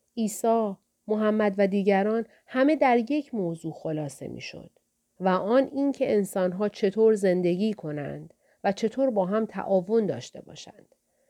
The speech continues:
چطور حق و حقوق یکدیگر را رعایت کنند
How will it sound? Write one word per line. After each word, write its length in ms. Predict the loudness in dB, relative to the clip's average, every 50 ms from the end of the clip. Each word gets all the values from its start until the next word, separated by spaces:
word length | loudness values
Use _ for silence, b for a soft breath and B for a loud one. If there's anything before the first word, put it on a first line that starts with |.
| _ _ _ _
چطور 360 | 0 0 2 4 4 2 2
حق 360 | 0 0 0 -2 -2 0 -2
و 60 | -2 -2
حقوق 460 | 0 0 -2 -2 -2 -2 -2 0 0
یکدیگر 640 | 0 0 0 -2 -4 -4 -8 -4 0 0 0 0 0
را 160 | 0 0 0
رعایت 600 | 0 0 0 0 0 0 0 0 0 -2 -4 -10
کنند 480 | -12 -14 -14 -14 -14 -18 -20 -20 _